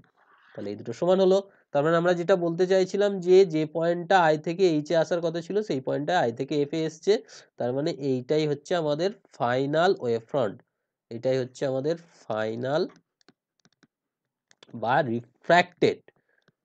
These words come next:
রিফ্র্যাক্টেড ওয়েভ ফ্রন্ট, রিফ্র্যাক্টেড ওয়েভ ফ্রন্ট। ক্লিয়ার? রিফ্র্যাক্টেড ওয়েভ ফ্রন্ট। হলো?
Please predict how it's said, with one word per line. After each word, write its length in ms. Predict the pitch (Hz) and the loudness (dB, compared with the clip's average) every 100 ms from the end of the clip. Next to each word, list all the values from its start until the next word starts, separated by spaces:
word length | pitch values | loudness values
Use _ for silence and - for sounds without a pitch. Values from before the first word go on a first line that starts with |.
| 98 98 107 | -10 -6 -2
রিফ্র্যাক্টেড 2250 | 127 135 _ _ _ _ _ 139 135 139 - _ _ _ _ _ _ _ 147 147 143 | -2 -4 _ _ _ _ _ 0 2 2 -2 _ _ _ _ _ _ _ 0 2 0
ওয়েভ 300 | - 107 104 | -4 -8 -8
ফ্রন্ট, 440 | _ 135 107 156 - _ _ _ _ _ | _ -4 -4 -6 -14 _ _ _ _ _
রিফ্র্যাক্টেড 880 | 104 104 - - 117 117 _ 127 139 | -12 -12 -10 -6 -4 -4 _ -6 -6
ওয়েভ 280 | 101 101 131 - _ | -6 -8 -8 -12 _
ফ্রন্ট। 800 | - 104 104 110 110 - 90 - _ _ _ _ | -14 -12 -6 -4 -4 -6 -18 -20 _ _ _ _
ক্লিয়ার? 320 | 117 139 131 - _ _ _ _ _ _ _ | -6 -2 -2 -6 _ _ _ _ _ _ _
রিফ্র্যাক্টেড 760 | 101 98 - 107 - 156 196 _ _ _ _ _ | -18 -12 -10 -10 -6 -6 -6 _ _ _ _ _
ওয়েভ 260 | 98 107 170 - _ _ _ _ - | -8 -4 -4 -8 _ _ _ _ -2
ফ্রন্ট। 380 | 131 135 - _ _ _ _ _ _ _ _ _ - | 0 0 -2 _ _ _ _ _ _ _ _ _ 0
হলো? 300 | 170 180 | 0 0